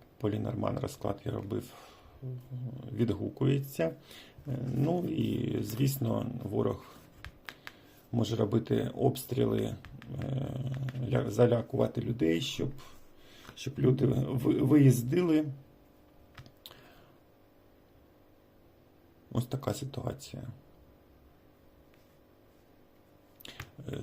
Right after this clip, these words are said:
цей тиждень, да, є небезпека, особливо для, для наших захисників. Також, також небезпека через те, що, через те, що прихильники здають позиції.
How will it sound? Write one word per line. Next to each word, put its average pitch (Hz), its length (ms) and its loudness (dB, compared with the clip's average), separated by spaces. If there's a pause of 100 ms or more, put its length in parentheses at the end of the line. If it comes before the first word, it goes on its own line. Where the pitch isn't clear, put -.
цей 123 180 6
тиждень, 123 460 2
да, 101 160 0
є 113 200 -2
небезпека, 120 720 0
особливо 101 640 -2
для, 107 400 -4 (640)
для 98 80 -2
наших - 320 -6
захисників. - 760 -6 (440)
Також, - 680 -6 (240)
також - 580 -4
небезпека 123 600 4
через 110 320 -4
те, 117 180 0
що, - 320 -4 (1000)
через 165 240 2
те, 165 160 6
що 135 200 4
прихильники 135 600 10
здають 110 380 4
позиції. 101 760 -2